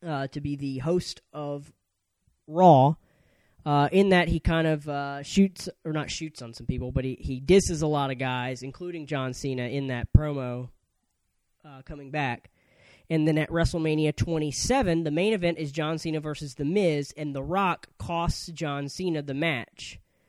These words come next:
And then The Rock challenges John Cena to face him at the next year's WrestleMania,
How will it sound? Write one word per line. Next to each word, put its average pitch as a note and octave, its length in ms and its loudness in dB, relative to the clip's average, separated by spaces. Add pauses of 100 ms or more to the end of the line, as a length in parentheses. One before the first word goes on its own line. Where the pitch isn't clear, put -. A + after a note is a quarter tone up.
(580)
And D#3+ 220 0
then D#3+ 140 4
The D#3 100 -4
Rock F#3 380 0
challenges E3 480 0
John D#3 240 -2
Cena D#3 260 2
to C#3 60 -2
face D#3 280 0
him D3 80 -6
at C#3 140 -10
the C3+ 80 -10
next D3+ 480 -4
year's D3+ 240 -8
WrestleMania, C3+ 540 -8